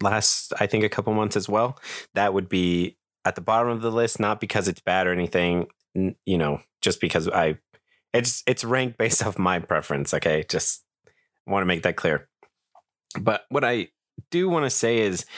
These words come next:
I feel like the festivals are getting f-, repetitive. They're, I feel like they're getting old, tired. I think we can still do,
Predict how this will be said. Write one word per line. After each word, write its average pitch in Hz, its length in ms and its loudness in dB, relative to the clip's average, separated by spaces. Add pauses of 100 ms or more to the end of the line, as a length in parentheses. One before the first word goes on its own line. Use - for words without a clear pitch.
(1200)
I 127 100 2
feel 185 560 0
like 107 640 -2 (260)
the 101 140 2
festivals 120 960 0
are 95 160 4
getting 92 600 2 (1700)
f-, - 300 0 (120)
repetitive. 90 840 0 (100)
They're, 104 320 2
I 104 60 2
feel 143 400 0
like 120 200 0
they're 110 120 2
getting 98 500 2 (1600)
old, 139 600 0 (200)
tired. 127 600 -2 (580)
I 107 120 2
think 208 360 -2
we 190 120 2
can 165 140 2
still 143 280 2
do, 117 600 0